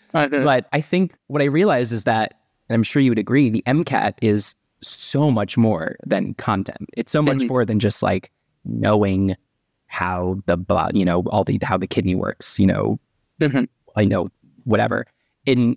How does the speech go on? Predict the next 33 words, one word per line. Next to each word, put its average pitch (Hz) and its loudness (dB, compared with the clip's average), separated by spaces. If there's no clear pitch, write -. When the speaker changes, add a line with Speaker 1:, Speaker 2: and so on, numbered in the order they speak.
Speaker 2:
and 127 0
I 123 2
think 143 0
what 127 4
was, 110 0
what 127 0
I - 4
ultimately 135 0
realized 185 2
is 107 -2
that, 113 0
you 120 4
know, 110 2
each - -2
student 131 0
and 107 2
every 98 0
test - -6
taker 98 -2
is 92 -2
different. - -4
Like, 104 -2
something 127 -2
that 107 0
I'm 101 0
doing 107 2
in 98 -2
my 92 -4
test - -4
that 90 -6
I'm 92 -2
doing 90 0
wrong, 95 -2